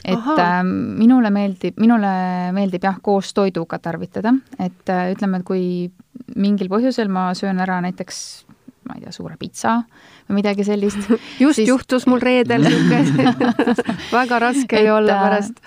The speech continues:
Speaker 1: et si-, siis on, ma arvan küll, et, et äädikast on, on abi, kui, kui see seal kõrval ära juua.
Speaker 2: Mhm.
Speaker 1: Ja meil oli, äh, väga hea koostöö oli eelmine aasta, mm, oli ühe pitseeriaga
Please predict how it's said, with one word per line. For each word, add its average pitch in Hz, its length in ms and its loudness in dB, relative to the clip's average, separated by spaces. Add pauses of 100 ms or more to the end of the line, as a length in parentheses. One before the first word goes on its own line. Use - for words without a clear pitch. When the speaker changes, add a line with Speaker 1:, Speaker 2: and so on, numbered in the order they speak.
(240)
Speaker 1:
et 214 120 2
si-, - 280 -12
siis 262 340 4
on, 180 340 0
ma 180 100 2
arvan 185 240 2
küll, 226 200 4
et, 180 240 -4
et 175 220 -2
äädikast 190 580 -2
on, 175 300 -2
on 180 300 0
abi, 196 260 2
kui, 170 360 -2
kui 175 120 -4
see 175 540 -4
seal 175 200 -6
kõrval 180 360 -2
ära 180 160 -2
juua. 170 300 -6 (160)
Speaker 2:
Mhm. 247 280 4
Speaker 1:
Ja 190 60 2
meil 214 160 4
oli, 220 320 2
äh, 180 320 -2 (160)
väga 220 240 0
hea 196 200 0
koostöö 190 520 -2
oli 175 160 -2 (280)
eelmine 208 380 2
aasta, 185 580 -2 (1040)
mm, 180 520 -2
oli 196 180 2
ühe 208 180 2
pitseeriaga 190 760 0